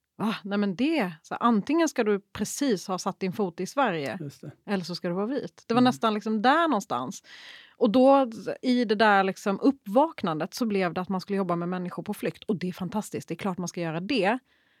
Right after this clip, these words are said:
Speaker 1: Men kopplat till rekrytering så kanske inte det var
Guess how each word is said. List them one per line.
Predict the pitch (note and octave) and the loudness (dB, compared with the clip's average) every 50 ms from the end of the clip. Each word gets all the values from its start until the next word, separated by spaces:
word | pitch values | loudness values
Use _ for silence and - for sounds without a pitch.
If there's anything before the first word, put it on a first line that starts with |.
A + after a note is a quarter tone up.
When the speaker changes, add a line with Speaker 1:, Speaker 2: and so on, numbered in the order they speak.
| _ _ - | _ _ -2
Speaker 1:
Men | G3+ G3 F#3+ | 0 0 2
kopplat | - - G3 - - F#3 E3+ - | 2 0 -2 -2 -2 -4 -4 -4
till | - F3 D#3 | -4 -4 -4
rekrytering | F3+ E3+ - - E3+ E3+ - - C4+ D#4 E4+ D4 G#3+ F3 D#3 E3+ F3+ | -4 -4 -6 -8 -10 -10 -4 0 2 4 4 4 4 2 0 -2 -4
så | - F#3+ | -6 -6
kanske | - G3 F#3 D#3 - | -4 -4 -4 -2 -4
inte | G3 - - E3 | -4 -4 -4 -4
det | D#3 G#3+ G3 F#3 F3 E3 | -2 0 0 2 0 0
var | D#3+ E3+ F3 E3 D#3 D#3 D#3 D#3+ | 0 0 0 2 2 2 2 0